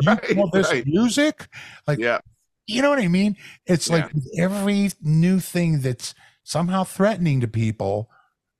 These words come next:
Speaker 1: uh, yeah. The, so there you go. It's, it's
Speaker 2: Yeah.
Speaker 1: embedded in history. It, it, yeah, well, um, so
Speaker 2: So as I moved through composition, man,
Speaker 1: Hmm.
Speaker 2: I,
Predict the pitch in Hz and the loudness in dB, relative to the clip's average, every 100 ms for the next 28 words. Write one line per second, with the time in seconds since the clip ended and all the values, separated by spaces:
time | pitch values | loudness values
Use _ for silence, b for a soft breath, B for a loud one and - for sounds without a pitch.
0 | - 143 120 240 147 92 - _ _ - | -6 -4 -4 -2 0 -2 -8 _ _ -8
1 | 113 131 143 143 123 113 92 - 104 - | -4 0 0 2 0 -2 -4 -6 -10 -6
2 | 139 127 - 135 117 139 123 117 113 131 | -4 -4 -4 -4 -2 -2 -2 -4 -2 -2
3 | 117 110 92 - - - 123 - 170 123 | -2 -4 -4 -8 -12 -6 -6 -6 -8 -8
4 | - 190 175 131 127 123 - b b b | -6 -4 -2 0 -2 -4 -10 b b b
5 | - 143 131 123 120 - - _ - - | -4 -2 0 -2 -4 -10 -20 _ -8 -2
6 | 226 - - - 202 202 165 226 175 180 | -2 0 -2 0 2 2 2 0 0 -4
7 | 147 165 131 120 226 - 120 104 98 107 | -2 -4 -4 -4 -4 -4 -4 -6 -6 -2
8 | 113 117 | -2 -2